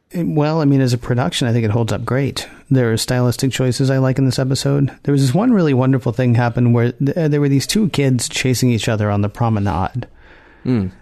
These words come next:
Speaker 1: And it seemed ridiculous. Like, they, they shouldn't be there doing that, except that then they were juxtaposed with the two bedraggled kids that they showed during the occupation.
Speaker 2: Oh,
Speaker 1: right?
Speaker 2: yeah, yeah.
Speaker 1: That was, that was really neat.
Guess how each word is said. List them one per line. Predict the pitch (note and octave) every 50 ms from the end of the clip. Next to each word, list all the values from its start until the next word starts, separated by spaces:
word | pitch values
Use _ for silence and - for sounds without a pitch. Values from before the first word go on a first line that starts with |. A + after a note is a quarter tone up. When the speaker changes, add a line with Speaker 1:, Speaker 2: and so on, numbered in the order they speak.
| - -
Speaker 1:
And | D#3 D3+ D3
it | D3+ C#3+
seemed | - - F#3+ G#3 G3
ridiculous. | D3+ C3+ B2 A2 C3 A#2 - - A2 F2+ B1 D#2+ F2 - - -
Like, | - B2 A#2+
they, | - G2+ -
they | B3 - G#2+ D#3
shouldn't | - F3 D#3 C#3 C3
be | B2
there | A2+ A#2 A2 G#2+
doing | A2 A2+ A2 G#2+ A2 A2
that, | G#2+ G#2+ - - - -
except | C#3+ C3+ - - - D3+ D#3+ D3+ C#3+ -
that | - C#3 C3+ B2 -
then | C3 A2+ C3 C#3 D3+ D#3 D3+ D3 D3+ - C3
they | C3+ C3+
were | B2+ B2+
juxtaposed | B2 A#2 - B2 A#2+ - - A#2+ A2+ - C#3 C#3+ C3+ B2+ A#2+ A#2+ A#2 -
with | B2 A#2
the | A#2 A2+
two | - - B2 A#2+
bedraggled | A2 G#2+ A2 - - A2 G#2+ B2 C3 A#2+ A#2 A2 A#2 - -
kids | - A2+ G#2+ F#2+ F#2 F#2+ G#2 - - - - - - _ _ _ _ _ _
that | - B2 A2
they | A#2+ A#2
showed | - - B2 A2 G#2
during | G#2+ A2+ G#2+ G#2+ G#2+
the | G#2+
occupation. | G2 F#2 G#2 - - - - C3+ C3 A#2 - - - - - - _ _ - - -
Speaker 2:
Oh, | F#2 G2 G2 G2 G#2+
Speaker 1:
right? | A#2 A2+ A2+
Speaker 2:
yeah, | A#2 F2 E2+ - - - -
yeah. | F#2 F#2 F2 E2 - - - - - - -
Speaker 1:
That | - C3 C#3
was, | C3 A2+
that | C#3 - C#3+ D3+ F#3+ A3+
was | G#3 C#3+ C#3+
really | D#3 D3 C#3 C3 B2
neat. | B2 B2 A#2 - - - -